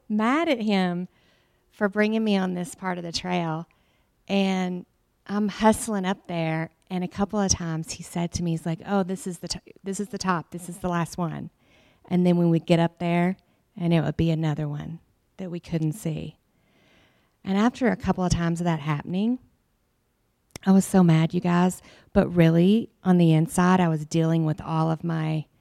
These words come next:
disappointment and frustration and anger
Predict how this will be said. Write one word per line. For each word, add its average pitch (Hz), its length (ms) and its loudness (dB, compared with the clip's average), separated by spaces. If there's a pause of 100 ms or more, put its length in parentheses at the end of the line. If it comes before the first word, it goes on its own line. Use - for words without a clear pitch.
(300)
disappointment 156 960 -2
and 165 180 -6
frustration 160 960 -4 (600)
and 180 240 -6
anger 160 680 2